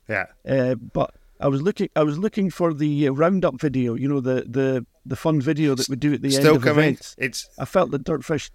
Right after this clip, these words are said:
Speaker 2: Dirtfish Live deserved that.
Speaker 1: It, it,
Speaker 2: Th-,
Speaker 1: it's,
Speaker 2: it's, it's,
Speaker 1: it's still
Speaker 2: it's,
Speaker 1: in,
Speaker 2: Rally Fest deserved
Speaker 1: it's
Speaker 2: that.
Speaker 1: still in the works.
Speaker 2: Oh, thank goodness.
Speaker 1: It's still in the works.
Speaker 2: Thank goodness, because it was, it was, it really deserves that.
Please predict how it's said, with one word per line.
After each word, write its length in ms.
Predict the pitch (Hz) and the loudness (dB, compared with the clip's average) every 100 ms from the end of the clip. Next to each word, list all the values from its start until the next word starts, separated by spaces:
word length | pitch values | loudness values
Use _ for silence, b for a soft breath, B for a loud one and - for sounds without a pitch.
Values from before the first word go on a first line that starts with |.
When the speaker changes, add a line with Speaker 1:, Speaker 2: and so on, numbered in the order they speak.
| _ - | _ -8
Speaker 2:
Dirtfish 420 | 170 190 160 170 160 | -2 0 0 -2 0
Live 300 | 160 151 117 | 0 0 -2
deserved 460 | 127 147 147 123 | -2 0 0 0
that. 260 | 139 120 - | 0 0 0
Speaker 1:
It, 160 | 165 - | -4 -2
it, 180 | 165 151 | -4 -2
Speaker 2:
Th-, 180 | 156 | 0
Speaker 1:
it's, 120 | 151 139 | 2 2
Speaker 2:
it's, 140 | 120 | 2
it's, 200 | 156 147 | 2 2
Speaker 1:
it's 220 | 147 139 | 0 -2
still 380 | - 135 147 160 | -4 0 0 -2
Speaker 2:
it's, 80 | - | -4
Speaker 1:
in, 180 | 156 143 | -2 2
Speaker 2:
Rally 240 | 160 151 | 2 2
Fest 320 | - 127 - | 2 0 -2
deserved 360 | - 113 123 117 | -4 0 0 0
Speaker 1:
it's 120 | 113 | -2
Speaker 2:
that. 60 | 113 | -2
Speaker 1:
still 240 | 160 156 | 2 2
in 240 | - 156 147 | 2 -2 0
the 80 | 143 | 0
works. 440 | 135 110 - - | 0 0 -4 -6
Speaker 2:
Oh, 80 | 117 | -4
thank 220 | 123 113 | -4 -4
goodness. 240 | 117 - | -2 -2
Speaker 1:
It's 80 | 110 | -4
still 240 | - 123 110 | -2 -2 -2
in 160 | 120 | -2
the 80 | 113 | -2
works. 380 | 107 95 - - | -2 -4 -6 0
Speaker 2:
Thank 240 | 139 110 | 2 2
goodness, 400 | 131 113 107 - | 2 0 -2 -6
because 340 | - - 135 120 | -8 -2 -2 0
it 80 | |
was, 280 | 131 120 - _ | -2 -6 -10 _
it 140 | 139 127 | -4 -2
was, 200 | 131 - | -2 -4
it 180 | 131 - _ - | -6 -6 _ -6
really 460 | 127 139 156 143 | -2 0 2 2
deserves 420 | 120 110 120 120 - | 0 0 0 0 -2
that. 300 | 113 98 | -6 -8